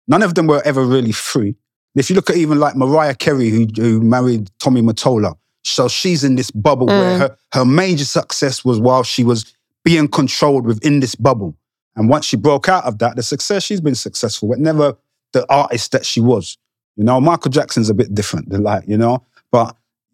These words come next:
Speaker 1: even Elvis was the same. His, his manager was in control of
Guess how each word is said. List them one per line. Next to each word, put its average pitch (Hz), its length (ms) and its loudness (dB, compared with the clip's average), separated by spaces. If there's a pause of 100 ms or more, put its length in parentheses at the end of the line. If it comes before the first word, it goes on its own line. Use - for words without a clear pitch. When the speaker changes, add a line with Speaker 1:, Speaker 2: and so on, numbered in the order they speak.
(240)
Speaker 1:
even 143 260 2
Elvis 147 420 0
was 113 100 0
the 101 100 -6
same. 85 360 -4
His, 131 200 0
his 131 220 0
manager 123 460 2 (320)
was 123 180 0
in 139 200 2
control 131 460 0
of 101 100 -2